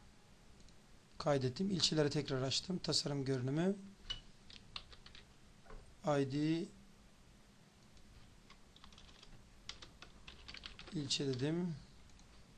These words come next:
Burayı da I D il olarak değiştirdim. Bunu da ilçe olarak büyük harflerle yazdım.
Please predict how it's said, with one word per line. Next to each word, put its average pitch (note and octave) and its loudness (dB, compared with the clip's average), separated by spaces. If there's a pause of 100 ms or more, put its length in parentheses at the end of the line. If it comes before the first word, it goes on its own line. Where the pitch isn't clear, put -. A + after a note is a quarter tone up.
(160)
Burayı C3+ 4
da C#3+ 0
I C3 2
D C3+ 4 (1300)
il C#3 0
olarak D3 0
değiştirdim. D#3 0 (1120)
Bunu C3+ 2
da C#3+ 0
ilçe D3 0
olarak C3 -2 (160)
büyük C#3 0
harflerle C#3 4 (1000)
yazdım. C3+ 0